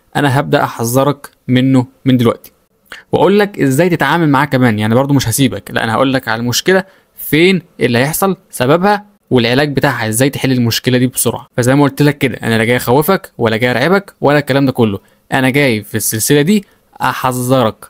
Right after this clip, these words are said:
اعرفك انت داخل على ايه عشان تبدا تاخد بالك وتعمل حسابك كويس. لان زي ما انتوا شايفين دلوقتي موت الفجأة بقى كتير، وعلى فكره دي علامه من علامات الساعه.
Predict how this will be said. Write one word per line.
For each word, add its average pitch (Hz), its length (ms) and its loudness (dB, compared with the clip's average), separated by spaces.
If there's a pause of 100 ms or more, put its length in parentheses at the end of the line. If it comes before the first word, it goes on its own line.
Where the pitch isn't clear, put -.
(200)
اعرفك 139 720 -2
انت 131 180 0
داخل 143 360 0
على 123 180 -2
ايه 190 360 2
عشان 131 220 -2
تبدا 131 240 -2
تاخد 156 480 -2
بالك 160 360 0
وتعمل 139 320 0
حسابك 139 440 0
كويس. - 480 -4 (180)
لان 117 240 2
زي 131 160 4
ما 139 60 4
انتوا 135 140 0
شايفين 131 340 0
دلوقتي 110 420 0 (160)
موت 143 260 2
الفجأة 165 360 0
بقى 170 160 2
كتير، 120 320 0
وعلى 113 180 2
فكره 139 260 -2
دي 151 200 2
علامه 131 360 0
من 127 80 2
علامات 117 300 0
الساعه. - 300 -6